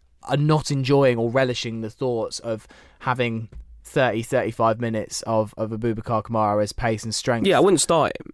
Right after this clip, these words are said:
Speaker 2: in
Speaker 1: Running
Speaker 2: games. I, th-, I
Speaker 1: against
Speaker 2: think
Speaker 1: him.
Speaker 2: he's, he's, 'cause if we don't start him, we haven't really got that impact player off the bench. I think that's actually what he's useful for.
Speaker 1: Yeah.
Speaker 2: Yes, you've got Gabano and Ite, but they're not forwards, they're more wingers, they're not gonna have,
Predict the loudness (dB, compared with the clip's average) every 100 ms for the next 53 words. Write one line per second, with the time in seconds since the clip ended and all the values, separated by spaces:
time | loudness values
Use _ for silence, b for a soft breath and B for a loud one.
0 | -4 0 2 2 0 0 2 2 4 4
1 | 4 4 2 2 0 0 -6 B B B
2 | 0 2 2 4 6 4 2 -8 2 2
3 | 2 -2 -2 2 4 4 4 4 2 -4
4 | 0 2 4 4 4 4 0 4 4 4
5 | 2 2 2 0 0 -2 b b b -2
6 | -2 0 -2 0 2 2 2 2 2 -2
7 | 0 0 2 2 0 4 4 4 -2 _
8 | -8 -6 0 0 2 2 2 0 2 4
9 | 6 6 4 2 0 4 4 2 2 4
10 | 6 4 4 4 4 4 4 4 2 2
11 | 2 2 0